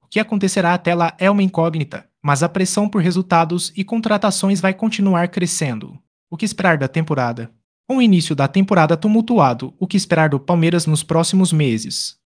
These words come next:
A torcida, sempre apaixonada e exigente, está ansiosa por um time competitivo.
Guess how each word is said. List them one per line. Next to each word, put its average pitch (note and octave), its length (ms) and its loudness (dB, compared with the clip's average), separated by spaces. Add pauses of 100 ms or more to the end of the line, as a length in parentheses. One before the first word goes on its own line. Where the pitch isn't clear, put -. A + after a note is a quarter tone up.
(200)
A C3+ 100 -2
torcida, D3+ 640 -2
sempre F#3+ 320 -2
apaixonada F3 720 0
e F#3 80 -2
exigente, D#3+ 720 0
está F#3+ 300 0
ansiosa D3 460 2
por D3 160 -4
um D#3 80 0
time F3 260 0
competitivo. D#3 920 -4